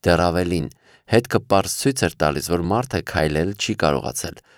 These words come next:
այլ սողեսող է առաջ գնացել։ Զեբ Ստումպն այդ մարդու հետքերով գնաց մինչև Արվակի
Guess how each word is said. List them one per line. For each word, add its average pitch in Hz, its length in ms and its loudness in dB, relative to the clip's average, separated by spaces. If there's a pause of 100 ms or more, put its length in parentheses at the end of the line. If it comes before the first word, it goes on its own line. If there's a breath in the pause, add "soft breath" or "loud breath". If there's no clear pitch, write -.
(160 soft breath)
այլ 92 200 0
սողեսող 107 640 0
է 62 60 -4
առաջ - 280 -12
գնացել։ - 480 -12 (1080)
Զեբ 82 280 6
Ստումպն 117 560 0
այդ 92 160 0
մարդու 82 400 0
հետքերով 82 480 -2
գնաց 90 420 -2
մինչև 131 500 -2
Արվակի 73 580 0